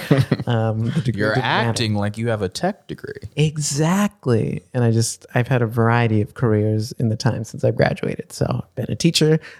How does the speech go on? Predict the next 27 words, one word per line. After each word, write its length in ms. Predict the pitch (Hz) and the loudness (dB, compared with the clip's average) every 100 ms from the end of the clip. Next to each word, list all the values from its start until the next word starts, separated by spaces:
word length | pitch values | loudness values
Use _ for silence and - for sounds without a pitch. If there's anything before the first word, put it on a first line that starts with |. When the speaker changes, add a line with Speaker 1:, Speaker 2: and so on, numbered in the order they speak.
| - | -6
Speaker 2:
I 260 | - - - | -4 -4 -4
worked 240 | - - | -4 -2
in 100 | - | -2
tech, 380 | 117 143 139 - | 2 2 2 0
like, 180 | - - | -4 -2
I've 120 | 135 | -4
done 320 | - 127 120 170 - - _ _ _ _ _ _ - | 2 2 2 -2 -12 -20 _ _ _ _ _ _ 0
everything. 460 | 147 110 107 - 196 - - - - - - | 2 2 0 -2 -8 -8 -18 -20 -20 -20 -4
Um, 220 | 113 113 | 2 4
so 140 | 120 135 | 4 2
I 40 | |
think 160 | 156 233 | 2 2
at 160 | - 156 | 2 2
one 120 | 160 | 0
point, 280 | - 143 - | 2 2 4
you 80 | 123 | 4
know, 200 | 113 107 | 6 4
I've, 360 | 104 - - - | 2 0 -16 -6
you 100 | 117 | 2
know, 100 | 107 | 4
wanted 260 | 104 107 107 | 4 2 0
to 80 | - | 0
be, 160 | 110 | 2
like, 220 | 107 104 - | 2 0 -2
an 80 | |
actor. 440 | 110 110 123 123 117 - _ _ _ _ - | -4 -4 -2 -2 -2 -8 _ _ _ _ -2
Um, 280 | 101 120 | 0 0